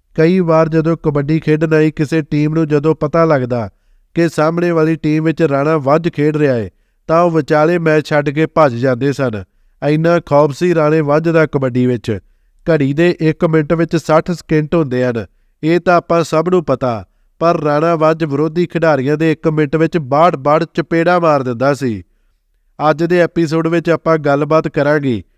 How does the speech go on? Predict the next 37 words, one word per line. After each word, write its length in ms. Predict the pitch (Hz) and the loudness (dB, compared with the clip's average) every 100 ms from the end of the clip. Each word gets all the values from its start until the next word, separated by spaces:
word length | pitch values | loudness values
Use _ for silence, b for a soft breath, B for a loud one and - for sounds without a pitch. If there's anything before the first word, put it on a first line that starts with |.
| _ _ | _ _
ਇਸੇ 380 | 160 165 - 185 | -4 -2 0 0
ਮਾਂ 280 | 165 147 160 | 0 0 0
ਖੇਡ 240 | 165 165 | -2 -4
ਕਬੱਡੀ 460 | 160 156 147 143 156 | -2 -2 -2 -2 -2
ਦੇ 140 | 165 | -2
ਚਮਕਦੇ 520 | 160 156 151 170 165 156 | 0 -2 -2 -2 -2 -2
ਸਿਤਾਰੇ 380 | - 147 143 | -2 0 0
ਬਾਰੇ 380 | 131 131 120 101 - _ _ _ | 0 -2 -2 -6 -10 _ _ _
ਕਿ 160 | 165 165 | -2 -2
ਕੌਣ 360 | - 156 175 170 | 0 0 2 0
ਹੈ 200 | 170 156 | 0 0
ਰਾਣਾ 300 | 143 156 147 | 0 -2 -2
ਵੰਜ, 400 | 135 156 131 95 _ _ - | 0 -2 -2 -6 _ _ -10
ਕੀ 220 | 147 165 | -4 0
ਹੈ 160 | 165 180 | 2 0
ਉਸ 120 | 151 | 0
ਦਾ 140 | 151 160 | 0 -2
ਪਰਿਵਾਰਕ 520 | 170 160 147 160 160 | 0 0 2 0 -2
ਪਿਛੋਕੜ 560 | 143 147 131 135 120 - _ _ _ | -4 -2 -2 -2 -4 -8 _ _ _
ਤੇ 160 | 170 175 - 156 | -4 -4 -2 -2
ਅੱਜ 140 | 147 | 0
ਕੱਲ੍ਹ 300 | 165 180 180 | 0 0 0
ਰਾਣਾ 300 | 160 156 165 | 0 0 0
ਵੰਜ 260 | 156 165 156 | 0 -2 -2
ਕਿੱਥੇ 400 | 175 160 185 175 | -6 -4 -2 0
ਰਹਿ 180 | 139 156 | 0 0
ਰਿਹਾ 220 | 151 135 | 0 -2
ਏ, 180 | 107 92 _ _ 160 | -4 -8 _ _ -2
ਉਸ 220 | 147 139 | -2 -2
ਦੇ 200 | 180 180 | -2 -2
ਨਾਮ 400 | 139 139 151 160 | -2 -2 -2 -2
ਦੇ 160 | 170 | -4
ਨਾਲ 320 | 160 151 160 160 | -2 0 0 0
ਵੰਜ 320 | 127 170 175 | 0 0 -2
ਸ਼ਬਦ 340 | - 160 147 | -2 -4 -4
ਕਿਵੇਂ 300 | 147 139 139 | -4 -2 -2
ਜੁੜਿਆ, 440 | 123 123 123 107 | -2 -2 -2 -4